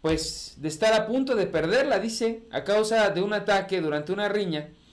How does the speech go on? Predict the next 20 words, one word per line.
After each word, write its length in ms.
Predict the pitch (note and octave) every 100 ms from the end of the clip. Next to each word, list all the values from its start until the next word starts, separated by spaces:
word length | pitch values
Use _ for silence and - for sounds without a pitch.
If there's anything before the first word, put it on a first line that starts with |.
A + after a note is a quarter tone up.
| - - - - -
el 180 | F#3 G3+
Mijis 540 | C4+ C#4 C4+ C4+ G#3
decidió 480 | G3 G3 F3 G#3+ A3+
rehabilitarse 960 | A3+ F#3 D#3 - G3 G3 G#3 G3+ G3+ - _ _ -
y 120 | D#3+
comenzó 440 | F3 F3 F3 F3
su 100 | A3+
activismo 760 | A3+ - F#3 G#3+ G#3+ G#3+ A3 - _ _ _
para 200 | E3 F3
salvar 380 | F3 F3+ F3+ G#3+
a 100 | A3+
chavos 360 | A3+ A3 A3+ F#3
banda 480 | G#3 G3+ G#3 G#3 - - _ _ -
que 100 | D#3+
pasaron 580 | E3 E3 D#3+ F#3+ G#3 F3
por 140 | D#3+
lo 100 | D3
mismo 420 | C#3+ D#3+ E3 E3+ E3+
que 160 | A#2
él. 160 | G#2